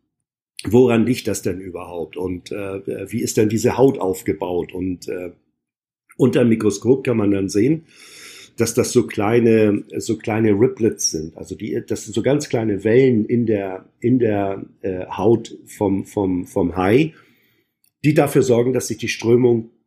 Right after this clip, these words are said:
dass die Strömung besser an dem Fisch anlegt. Und dann ist man natürlich hergegangen und hat gesagt, „Ja Mensch, das können wir doch eventuell bei Flugzeugen,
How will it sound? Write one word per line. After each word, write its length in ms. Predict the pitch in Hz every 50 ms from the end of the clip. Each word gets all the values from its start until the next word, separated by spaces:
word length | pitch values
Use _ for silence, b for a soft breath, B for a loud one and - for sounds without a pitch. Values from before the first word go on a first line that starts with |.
| _ _ _ _
dass 220 | _ - 123 113 -
die 120 | - 107
Strömung 440 | - - 120 127 127 123 117 107 113
besser 440 | - 117 107 - - 117 110 - -
an 100 | 101 107
dem 160 | 107 107 98
Fisch 320 | - - 110 101 - -
anlegt. 560 | - 101 104 98 85 85 82 - - _ _ _ _ _ _ _ _ _ _ _ _ _ _ _ _ _ -
Und 100 | - 98
dann 120 | 104 107 123
ist 140 | 156 156
man 120 | 160 156 139
natürlich 420 | 135 127 131 143 143 131 - -
hergegangen 480 | 123 123 143 143 151 143 147 139 131 131
und 60 | 127
hat 140 | 120 120 -
gesagt, 320 | - 127 113 135 123 - -
„Ja 100 | 120 123
Mensch, 400 | 123 117 135 175 - - - b b b b b b b b b b b
das 160 | - 107 - -
können 240 | - 139 147 156
wir 100 | 139 135
doch 160 | 120 127 - 151
eventuell 600 | 131 104 123 131 147 - 151 - - 127 143 143
bei 240 | - - 110 110 107
Flugzeugen, 880 | - - 156 151 156 - - - 139 143 143 139 147 156 160 156